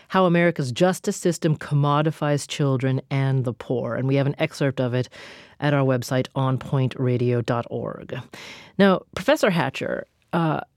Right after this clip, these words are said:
in the book, you talk about, um, Ohio, uh, quite a bit, in the juvenile courts in Ohio. And you say that, quote, "The juvenile courts in Ohio run like a business," and that mostly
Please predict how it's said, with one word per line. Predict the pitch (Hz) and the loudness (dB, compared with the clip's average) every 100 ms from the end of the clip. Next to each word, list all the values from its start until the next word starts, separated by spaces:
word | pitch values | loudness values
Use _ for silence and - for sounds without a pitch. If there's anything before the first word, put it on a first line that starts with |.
| - | 0
in | 277 302 | 2 4
the | |
book, | 262 - 156 - - - - - _ _ _ _ _ _ | 2 2 0 0 -8 -16 -16 -20 _ _ _ _ _ _
you | 185 190 | 2 4
talk | 196 180 185 | 2 0 0
about, | 156 139 135 160 | 0 0 0 2
um, | 143 131 123 | 2 2 2
Ohio, | 160 135 139 127 113 - 127 _ - - - | 2 2 2 0 -2 -6 -8 _ -20 -20 -12
uh, | 127 120 | -6 -4
quite | - 175 | 2 2
a | 139 | 2
bit, | 123 - | 0 0
in | 147 | 2
the | |
juvenile | 147 185 185 143 123 | 4 6 4 2 -4
courts | - 143 131 - - - | -8 -4 -4 -6 -8 0
in | 143 | 2
Ohio. | 135 113 131 117 107 110 - | 2 0 -4 -6 -6 -8 -2
And | 160 156 | 2 4
you | 156 208 | 4 2
say | - 370 403 - - - - - - - | 2 2 2 2 -4 -8 -12 -20 -20 0
that, | 175 165 | 2 2
quote, | - 175 165 - | 2 2 2 2
"The | 143 | 4
juvenile | 147 - 185 240 320 320 339 | 4 4 4 6 4 4 2
courts | - 175 160 - | 4 4 4 2
in | 170 | 2
Ohio | 156 147 139 123 127 131 - | 2 2 0 2 4 2 2
run | 127 135 135 143 | 2 4 4 2
like | 131 131 | 2 2
a | 135 | 0
business," | 107 123 117 120 - - - - - - - | 0 -2 0 -4 -6 -12 -14 -14 -20 -20 -6
and | - 175 | 2 4
that | 165 | 6
mostly | 160 208 285 - 285 | 8 8 4 2 2